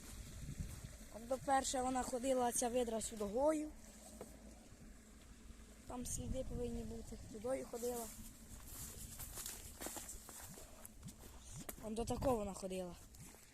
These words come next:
Всю догою, звідси і туди. Цей ставок спускають, але...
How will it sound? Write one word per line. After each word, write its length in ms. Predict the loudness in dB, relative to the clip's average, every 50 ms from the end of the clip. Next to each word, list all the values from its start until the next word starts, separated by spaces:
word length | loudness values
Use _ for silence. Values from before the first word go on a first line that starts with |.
| -16 -16 -16 -16 -18 -16 -16 -16 -14 -12
Всю 180 | -12 -10 -8 -4
догою, 720 | -2 -2 0 2 2 4 6 6 4 4 2 0 -4 -4 -4 -4 -4 -2 -2 -2 -2
звідси 460 | -2 -2 -2 -2 -2 -2 -2 -2 -2 -2 -4 -6 -8 -8 -8 -8 -8 -10 -10 -12 -12 -12 -14 -14 -14 -16 -14 -14 -14 -14 -8 0 2 2 2 2
і 100 | 0 -6
туди. 460 | -6 -4 -6 -2 0 0 0 0 0 -4 -10 -14 -16 -16 -16 -18 -18 -18 -18 -18 -18 -18 -18 -18 -18 -18 -18 -18 -18 -18 -18 -18 -18 -18 -18 -16 -18 -18 -18 -16 -16 -16 -14 -14 -16 -16 -14 -14 -14 -14 -16 -18 -18 -20 -20 -20 -20 -20 -18 -18 -16 -14 -14 -14 -8 -2
Цей 200 | 2 2 4 4
ставок 440 | 4 4 4 6 6 6 4 4 0
спускають, 720 | -8 -8 -6 -4 0 6 10 12 12 12 12 8 6 4
але... 380 | 6 4 6 6 6 4 4